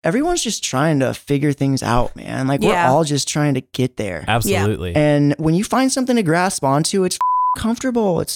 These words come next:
Speaker 1: excuse my French again, it's comfortable.
Speaker 2: <laughs>
Speaker 1: It's, like, very comfortable to be there. And that's what we're all
Speaker 2: Yeah.
Speaker 1: trying to get to. And so
Speaker 3: Right.
Speaker 1: for me,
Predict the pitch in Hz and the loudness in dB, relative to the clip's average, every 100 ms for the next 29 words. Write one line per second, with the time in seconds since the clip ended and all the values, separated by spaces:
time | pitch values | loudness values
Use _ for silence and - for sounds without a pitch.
0 | - - 226 - 196 - 214 208 196 - | -10 -8 -6 -4 -6 -4 -4 -2 2 2
1 | - - 240 269 269 208 165 135 - - | 0 0 0 2 2 4 4 2 0 -2
2 | 403 - - - 262 269 175 196 220 214 | -2 -4 -4 -4 -2 -2 0 2 2 0
3 | 220 226 190 190 151 156 214 180 143 143 | 0 0 0 0 0 0 2 2 2 2
4 | 185 233 214 185 160 180 196 170 156 135 | 2 0 2 2 2 2 2 2 0 0
5 | 139 180 - 131 123 120 156 143 135 - | 0 -2 -2 0 0 0 0 2 0 -2
6 | 104 98 95 - - - - 170 143 196 | 0 0 -2 -8 -18 -12 -2 2 4 4
7 | 277 156 165 | 2 2 0